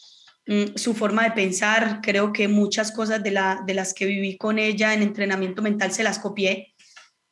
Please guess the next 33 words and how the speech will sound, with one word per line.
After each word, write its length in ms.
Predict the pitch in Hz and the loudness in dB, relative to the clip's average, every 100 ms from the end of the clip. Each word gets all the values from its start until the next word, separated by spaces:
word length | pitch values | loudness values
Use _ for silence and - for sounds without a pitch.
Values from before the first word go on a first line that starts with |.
| _ | _
Eh, 1000 | 190 196 196 196 196 196 196 196 196 190 - _ - _ _ _ _ _ _ - | -2 2 2 4 4 4 4 4 2 -4 -12 _ -20 _ _ _ _ _ _ -10
fue 200 | - 208 | 2 4
mi 100 | 226 | 4
referente 460 | 233 220 202 196 | 2 2 0 0
en 80 | 226 | -2
cuanto 320 | 220 214 202 | 0 0 2
a 40 | 202 | 0
deporte, 400 | 196 196 190 233 | 2 -2 -2 -2
en 160 | 220 | -2
cuanto 440 | 208 202 190 190 190 | 0 0 0 0 2
a 240 | 190 190 185 - - _ | 2 0 -2 -14 -20 _
buscar, 1040 | 196 220 214 - - 214 208 208 208 208 - _ _ _ _ | -2 0 0 -2 2 6 6 6 4 2 -10 _ _ _ _
eh, 580 | 208 220 226 233 233 226 | 0 2 4 4 4 4
no 220 | 240 254 | 4 4
solamente 500 | 254 262 254 254 247 | 4 2 2 2 2
el 80 | 254 | 0
éxito 600 | 247 - 240 220 202 190 | 0 -2 -2 0 2 2
deportivo, 640 | 196 202 190 190 233 220 185 | 0 -2 -6 -2 0 0 -2
porque 220 | 208 202 | -4 -4
yo 120 | 202 | -4
creo 200 | 202 233 | 0 0
que 80 | 233 | 0
eso 280 | 220 240 233 | 0 2 2
llega 300 | 214 226 226 | 2 2 0
por 160 | 214 | 0
añadidura 540 | 196 202 190 196 196 208 | 0 2 2 2 2 2
del 140 | 214 | 0
trabajo, 840 | 214 185 190 214 233 208 202 196 | 0 2 4 4 4 4 2 -2
de 160 | 185 196 | -2 0
la 100 | 196 | 2
disciplina, 800 | 196 185 208 208 214 240 226 202 | 0 -2 -6 -2 2 4 4 2
del 160 | 196 190 | 2 2
amor, 640 | 185 196 226 233 214 208 | 0 2 4 4 2 0